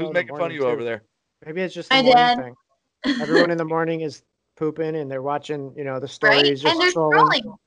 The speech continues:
Speaker 3: It's like
Speaker 1: Yep.
Speaker 3: the newspaper. They wake up and they scroll while they drink
Speaker 1: Yep.
Speaker 3: their coffee.
Speaker 2: It should be a mandatory thing that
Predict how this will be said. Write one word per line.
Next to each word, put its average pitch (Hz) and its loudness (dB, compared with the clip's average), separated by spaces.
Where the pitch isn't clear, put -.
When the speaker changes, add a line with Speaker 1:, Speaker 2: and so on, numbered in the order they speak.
Speaker 3:
It's 302 -2
like 370 4
Speaker 1:
Yep. - -8
Speaker 3:
the 381 -2
newspaper. 294 -2
They 214 -4
wake 233 -4
up 339 2
and 240 -2
they 247 -2
scroll 254 0
while 202 -4
they 208 -2
drink 214 -4
Speaker 1:
Yep. 156 0
Speaker 3:
their 254 -2
coffee. 302 -2
Speaker 2:
It 151 -6
should 208 -2
be 233 2
a 202 4
mandatory 185 0
thing 175 -6
that 165 -4